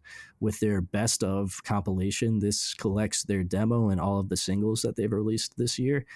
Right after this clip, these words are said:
Um, he sent us, uh, their newest single back when it came out in September, and then in October, they released this compilation of everything that they've done so far. So Fatty Hearst sent this our way.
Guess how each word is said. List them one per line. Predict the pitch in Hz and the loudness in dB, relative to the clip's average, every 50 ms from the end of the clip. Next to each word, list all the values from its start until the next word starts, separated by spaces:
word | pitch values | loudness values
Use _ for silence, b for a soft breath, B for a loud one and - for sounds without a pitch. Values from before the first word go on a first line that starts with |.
| B B B B | B B B B
Um, | - 92 95 95 92 95 | -2 0 2 4 4 2
he | 92 98 110 | 2 2 2
sent | 104 - - - 131 127 127 120 - | 2 0 0 2 2 2 2 2 2
us, | 131 123 120 117 113 - - - - - | 2 2 4 4 2 2 0 -2 -2 -2
uh, | 113 107 104 104 104 | 0 0 2 2 2
their | 95 98 98 | 2 2 2
newest | 101 104 110 113 113 107 - - | 2 2 2 2 2 2 0 0
single | - 110 110 107 104 | 0 0 2 2 2
back | 95 104 101 104 - | 2 0 0 0 0
when | 107 98 | 0 -2
it | 87 - | 0 0
came | - 104 101 98 | 0 0 2 2
out | 101 98 101 98 - _ B B B B B | 2 2 0 -2 -4 _ B B B B B
in | B 90 92 | B 0 0
September, | - - 101 92 - - - 107 104 104 104 104 101 90 | 0 0 0 -2 -2 0 0 2 2 2 2 2 2 2
and | 95 92 | 0 0
then | 95 95 90 | 0 0 0
in | 90 90 | 0 0
October, | 90 85 - - - 110 104 95 95 87 | 0 -2 -4 -4 -2 0 0 2 0 0
they | 87 85 85 | 0 0 0
released | 82 85 87 87 85 85 - - - | 0 -2 -2 0 0 -2 -2 -2 -2
this | 85 80 | -4 -4
compilation | - - 92 85 - 90 87 85 85 87 - - 78 78 | -4 -4 -4 -4 -2 -2 -2 -2 -2 -2 -4 -4 -4 -4
of | 78 85 90 - | -6 -6 -8 -8
everything | 95 90 92 90 - - 85 | -6 -4 -4 -4 -4 -4 -6
that | 80 - | -6 -6
they've | 87 87 82 - | -6 -8 -8 -8
done | - - 78 165 | -10 -10 -10 -8
so | 175 - - 160 | -8 -6 -6 -8
far. | - - - 71 71 - | -6 -6 -6 -6 -6 -4
So | - - - 87 82 80 | -6 -4 -4 -4 -4 -4
Fatty | 82 - - 95 92 82 80 | -6 -6 -4 -4 -2 -2 -4
Hearst | - 85 73 - - - | -4 -4 -4 -4 -4 -4
sent | 92 87 - | -4 -4 -4
this | - 80 - - | -4 -4 -4 -4
our | 78 78 82 | -4 -4 -4
way. | 82 90 87 92 90 | -4 -4 -2 -4 -4